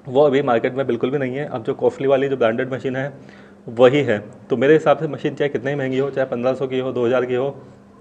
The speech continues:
कोई दिक्कत नहीं है, but ये मशीन आपके पास में होनी ज़रूरी है।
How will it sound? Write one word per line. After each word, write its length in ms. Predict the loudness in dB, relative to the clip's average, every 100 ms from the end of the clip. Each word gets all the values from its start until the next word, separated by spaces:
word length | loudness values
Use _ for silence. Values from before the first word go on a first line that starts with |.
| -20 -20 -20 -20 2
कोई 140 | 8 8
दिक्कत 280 | 8 2 0
नहीं 140 | -2
है, 180 | -4 -4 0
but 220 | -2 0
ये 180 | 0 2
मशीन 300 | 0 -4 -6
आपके 240 | -6 -4
पास 160 | -2 -2
में 80 | -2
होनी 200 | -2 -2
ज़रूरी 300 | 2 2 4
है। 140 | 0